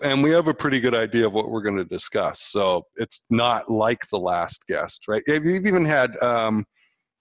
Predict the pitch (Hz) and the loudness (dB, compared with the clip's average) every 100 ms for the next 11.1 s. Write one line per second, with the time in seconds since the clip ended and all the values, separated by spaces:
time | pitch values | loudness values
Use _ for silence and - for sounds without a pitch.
0 | - - 147 151 143 - 131 135 - 117 | -12 0 2 4 2 -2 0 0 0 0
1 | 104 95 85 82 - - _ _ _ _ | 0 0 -2 -6 -10 -14 _ _ _ _
2 | - - - 170 - - - 131 135 120 | -14 -8 -2 -2 -4 -12 -2 2 2 2
3 | 120 127 127 117 131 - 123 117 110 107 | 0 -2 -2 0 -2 -2 -2 0 2 0
4 | 110 117 120 131 135 131 - 131 113 113 | 0 2 4 4 4 2 0 -2 -2 -2
5 | 110 107 117 - 120 123 107 110 127 110 | 0 0 -2 0 -2 0 0 0 0 -2
6 | - 104 - 101 101 110 - - 117 104 | -2 -4 -4 -6 -4 -6 -4 -4 -4 -4
7 | - 151 - 156 113 113 117 - - - | -4 -4 0 2 2 2 0 -6 -20 -20
8 | _ - 131 - 131 139 - 139 139 151 | _ -2 0 0 0 -2 2 2 4 2
9 | 156 156 139 120 123 120 120 113 - 127 | 4 4 4 2 2 2 2 0 0 -2
10 | 131 160 156 156 - 123 120 123 - - | 2 2 2 2 -4 -4 -4 -4 -6 -8
11 | - | -8